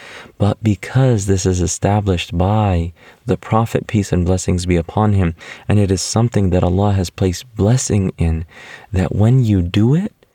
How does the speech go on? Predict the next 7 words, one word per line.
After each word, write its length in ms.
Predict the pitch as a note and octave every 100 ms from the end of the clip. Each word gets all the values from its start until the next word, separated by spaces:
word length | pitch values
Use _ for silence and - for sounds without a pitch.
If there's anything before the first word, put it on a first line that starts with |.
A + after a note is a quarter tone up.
| _ _ _ _
Allah's 680 | F#2+ F#2+ G2 A2 G#2 F#2+ E2+
blessings 680 | E2 F2+ E2 - E2+ D#2+ -
and 220 | G2+ F#2 E2+
those 300 | G2+ G#2+ F#2+
of 120 | F2+
His 180 | F2+ E2+ -
angels 500 | G#2 A2+ B2 C3